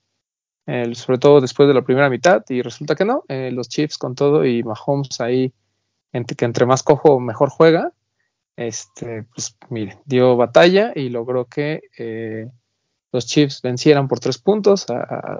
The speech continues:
a los Eagles. Y, pues, nada, el, yo creo que ahí el momento desniquero, aparte de los blitz que a lo mejor, que utilizó, eh, Jalen Hurts, que traía un Jordan uno y después un Jordan once.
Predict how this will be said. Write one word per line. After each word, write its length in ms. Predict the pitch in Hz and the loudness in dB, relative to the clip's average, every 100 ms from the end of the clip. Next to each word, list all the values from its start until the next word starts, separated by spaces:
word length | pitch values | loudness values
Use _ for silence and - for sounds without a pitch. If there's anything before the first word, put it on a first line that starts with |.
| - | -10
a 20 | |
los 240 | 127 - - | -10 -6 2
Eagles. 580 | 208 190 269 - - _ _ _ _ _ _ _ _ | 6 6 4 0 -12 _ _ _ _ _ _ _ _
Y, 340 | - 127 120 117 | -6 -4 -4 -6
pues, 180 | 120 120 | -6 2
nada, 400 | 220 233 185 165 | 6 8 6 6
el, 520 | 139 135 135 135 135 | 2 0 -4 -6 -4
yo 120 | 147 | -4
creo 120 | 156 160 | -2 -2
que 140 | 151 | -2
ahí 160 | 147 147 | 0 -2
el 80 | |
momento 680 | 151 139 131 131 156 139 117 _ _ _ _ _ _ _ _ | -4 -10 -12 -6 -4 -2 -4 _ _ _ _ _ _ _ _
desniquero, 720 | 131 120 113 120 143 170 294 _ _ - | -6 -6 -8 0 0 0 -6 _ _ -14
aparte 480 | - 120 123 139 | -10 -8 -6 -4
de 120 | 120 107 | -4 -6
los 640 | 107 107 107 104 - - _ _ _ _ _ _ _ _ _ | -6 -6 -6 -8 -14 -18 _ _ _ _ _ _ _ _ _
blitz 380 | 135 135 - - - | 0 0 -2 -14 -8
que 120 | 117 | -4
a 80 | 110 | -4
lo 120 | 107 | -6
mejor, 220 | 110 - | -10 -6
que 100 | 120 | -6
utilizó, 760 | 113 113 110 - 127 123 123 - | -2 -4 -4 -2 2 2 0 -6
eh, 680 | 117 117 52 50 50 50 50 _ _ _ _ | -8 -6 -6 -6 -8 -10 -14 _ _ _ _
Jalen 240 | 131 123 123 | 0 2 2
Hurts, 400 | 151 190 - - | 2 2 0 -8
que 320 | - 95 95 | -4 -4 -4
traía 220 | - 110 | -2 -2
un 80 | 117 | 0
Jordan 260 | 117 113 127 | 0 0 -2
uno 120 | 135 | -4
y 20 | |
después 280 | 123 127 117 | -4 -4 -4
un 100 | 120 | -4
Jordan 240 | 117 135 | 0 2
once. 340 | 170 165 196 | 2 4 2